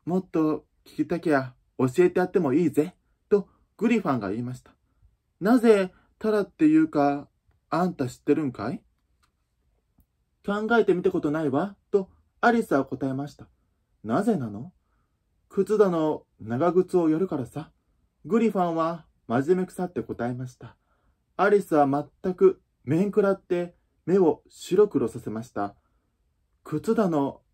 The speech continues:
長靴をやるからですって？」アリスはわけがわからなくなって、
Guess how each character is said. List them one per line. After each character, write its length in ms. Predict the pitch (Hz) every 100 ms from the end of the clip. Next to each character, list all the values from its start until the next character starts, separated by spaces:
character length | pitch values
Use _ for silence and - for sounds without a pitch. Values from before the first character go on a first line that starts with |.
| _
長 300 | 127 143 175
靴 260 | 190 185 196
を 140 | 185
や 100 | 143
る 100 | 202
か 120 | 214
ら 80 | 175
で 100 | 127
す 100 | -
っ 60 | -
て？」 260 | 117 170 - _ _ _ _ -
ア 120 | 220
リ 120 | 220
ス 140 | 202 190
は 180 | 170 147
わ 140 | 190
け 140 | 208
が 260 | 175 175 - _ -
わ 160 | 127
か 120 | 127 175
ら 80 |
な 100 | 175
く 100 | 143
な 120 | 123 120
っ 80 |
て、 320 | - 127 127